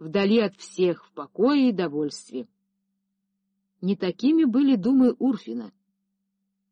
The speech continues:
"Дом послужит для меня временным убежищем", размышлял Джус. "Я буду скрываться, пока обо мне не позабудут,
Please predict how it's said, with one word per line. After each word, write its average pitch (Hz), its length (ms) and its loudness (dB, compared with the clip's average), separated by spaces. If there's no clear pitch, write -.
"Дом 220 320 2
послужит 240 540 -2
для 196 160 0
меня 226 320 2
временным 220 560 2
убежищем", 196 720 -2
размышлял 156 580 -8
Джус. 151 460 -10
"Я 160 120 -6
буду 185 200 -2
скрываться, 190 580 -4
пока 196 320 -4
обо 190 200 -2
мне 190 180 -2
не 196 120 -2
позабудут, 180 800 -6